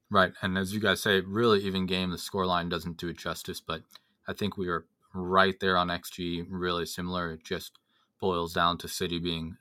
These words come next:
a bit more clinical in that final third with, with the chances that we gave 'em. Um, but let's move on to brighter pastures. We go to Aston Villa, and <laughs> before we get to those brighter, brighter pastures, we had a,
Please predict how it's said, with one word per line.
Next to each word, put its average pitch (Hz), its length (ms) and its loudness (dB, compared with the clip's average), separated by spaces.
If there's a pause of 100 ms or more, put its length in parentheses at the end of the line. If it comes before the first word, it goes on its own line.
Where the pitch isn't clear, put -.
a 85 40 -12
bit 87 180 -2
more 85 120 -4
clinical 90 440 -8
in 85 60 -6
that 82 120 -10
final 82 280 -6
third 90 300 -4
with, 85 180 -8 (440)
with - 120 -10
the - 60 -6
chances 85 380 -4
that 87 180 -2
we 82 120 -6
gave 87 260 -2
'em. 82 200 -6 (920)
Um, - 260 -16 (460)
but 180 220 8 (640)
let's 120 160 -2
move 123 160 6
on 110 140 8
to 95 40 2
brighter 95 320 8
pastures. 113 640 4 (720)
We 98 120 0
go 113 280 8
to 110 100 0
Aston 110 380 6
Villa, 123 420 8 (640)
and 98 640 4 (300)
<laughs> 120 340 -6
before 175 260 4
we 127 80 4
get - 160 2
to - 60 -4
those 107 180 0
brighter, 95 280 0 (280)
brighter 98 200 4
pastures, 98 460 -2
we 117 220 0
had 101 360 2
a, 107 600 -2